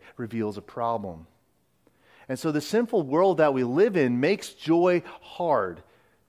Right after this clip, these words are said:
And it actually, and the sinful world that we live in makes despair easy.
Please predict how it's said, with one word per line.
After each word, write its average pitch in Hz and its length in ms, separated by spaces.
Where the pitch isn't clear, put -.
And 131 140
it 110 120
actually, 131 380
and 127 80
the 131 80
sinful 160 340
world 127 280
that 131 100
we 110 60
live 120 240
in 107 120
makes 110 240
despair 101 540
easy. 87 460